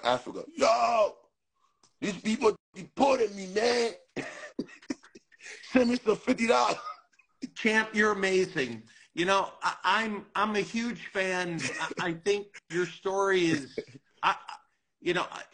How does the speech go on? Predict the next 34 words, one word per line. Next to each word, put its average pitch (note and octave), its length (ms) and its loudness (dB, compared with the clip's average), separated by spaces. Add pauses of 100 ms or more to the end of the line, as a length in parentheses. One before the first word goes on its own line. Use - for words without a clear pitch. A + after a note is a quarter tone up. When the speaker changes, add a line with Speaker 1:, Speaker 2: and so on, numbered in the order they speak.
(180)
Speaker 2:
if F#3+ 160 -6
you G3+ 160 2
ask G3+ 320 2
me, D3+ 580 -2
what, D3+ 320 -8
what, D#3+ 300 -4
"Brett, D#3 240 0
what F3 120 -2
do F#3 60 -6
you F3 140 -4
need E3 220 -2
to D3 40 -2
be C#3 140 -2
motivated?" A#2 840 -2
It's D#3+ 200 -12
stories G#3 460 -2
like F3 260 -4
yours. D#3 600 -4
It's - 200 -10
amazing. E3 640 -2 (120)
And D3+ 220 -2
I, D#3+ 220 2
I'm D#3+ 120 2
gonna, F3+ 220 2
I D#3+ 80 -2
know G3 220 0
I'm F3+ 80 4
gonna D3+ 320 -2
end E3+ 160 -4
up - 160 -6
cutting F#3 320 -2
out D#3 260 0
the D#3+ 80 -8
part C#3 500 0